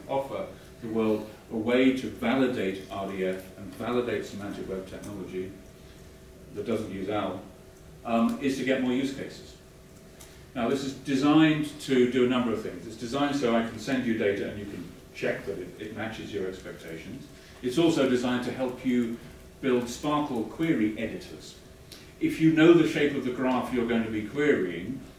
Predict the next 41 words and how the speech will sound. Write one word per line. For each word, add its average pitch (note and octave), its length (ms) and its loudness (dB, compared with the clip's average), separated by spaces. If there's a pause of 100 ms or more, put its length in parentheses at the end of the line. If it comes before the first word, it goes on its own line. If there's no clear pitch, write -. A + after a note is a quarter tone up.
(120)
that B2 240 -4
helps - 340 -2
you A#2+ 80 2
decide A#2 480 2
what A2 140 -2
the A2 80 -6
query A#2+ 560 6
has A2+ 200 -4
to A2+ 80 -4
look - 280 2
like. - 220 -10 (440)
So G#2+ 80 -8
that's G#2+ 160 -4
one B2 180 -2
of G#2 100 0
the G2+ 60 -6
use G#2+ 280 -2
cases G2 320 -6
for G2 100 -10
that F#2+ 160 -6
as F#2+ 120 -10
well. A2 280 -6 (380)
Another C3 240 4
use A#2+ 260 4
case A#2 300 2
is A#2 140 -2
developing A2+ 600 0
your A2+ 200 2
user A#2+ 340 2
interface C#3 480 -2
so G#2 160 -8
that G#2 140 -4
when A2 200 -4
somebody G#2+ 400 -4
is G2 120 -6
creating A#2 720 0 (340)
some - 200 -8
R F#2+ 160 -6
D F#2 160 -4
F - 140 -8
data, G2 400 -6